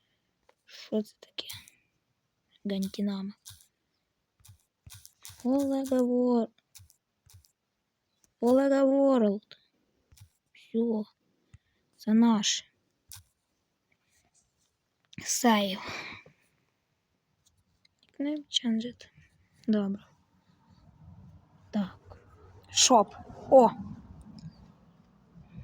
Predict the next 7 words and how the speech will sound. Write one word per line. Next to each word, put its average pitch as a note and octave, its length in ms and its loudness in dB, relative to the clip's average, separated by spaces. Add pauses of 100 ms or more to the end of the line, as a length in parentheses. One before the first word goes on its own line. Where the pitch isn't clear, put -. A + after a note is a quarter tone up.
(240)
Так, G#3 240 -2
це C4 180 0
наш G#3 380 2
автобус. G#3+ 720 -6 (3250)
Нічого G#3+ 460 -4
собі. - 180 -20 (3750)
М-да. A3 560 6